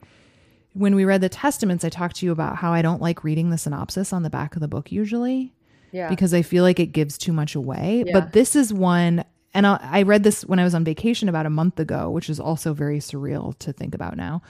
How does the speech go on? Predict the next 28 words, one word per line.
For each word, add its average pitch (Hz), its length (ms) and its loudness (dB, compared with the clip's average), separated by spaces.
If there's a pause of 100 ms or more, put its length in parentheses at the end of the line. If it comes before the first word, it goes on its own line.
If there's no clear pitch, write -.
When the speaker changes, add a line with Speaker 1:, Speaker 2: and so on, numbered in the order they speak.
(500)
Speaker 1:
Um, 175 560 2 (140)
Speaker 2:
<laughs> - 180 -18
Speaker 1:
but, 202 160 4
like, 202 400 4
Speaker 2:
Vacation. 143 200 -16 (520)
Speaker 1:
it's 214 240 4
Speaker 2:
That 226 160 4
was 240 180 6
Speaker 1:
one 240 80 4
where 220 120 4 (120)
Speaker 2:
reckless - 60 -4
of 147 80 -12
you. 226 300 2
Speaker 1:
<laughs> - 80 -14
I 240 580 4
know. 277 240 2
I 208 180 4
was 214 140 4
on 208 100 4
a 190 80 2
plane. 185 500 0
It 247 80 2
was 160 120 -6
so - 400 -2
weird. 185 440 0 (540)
Um, 214 460 4 (120)
but, 254 240 4
like, 240 380 4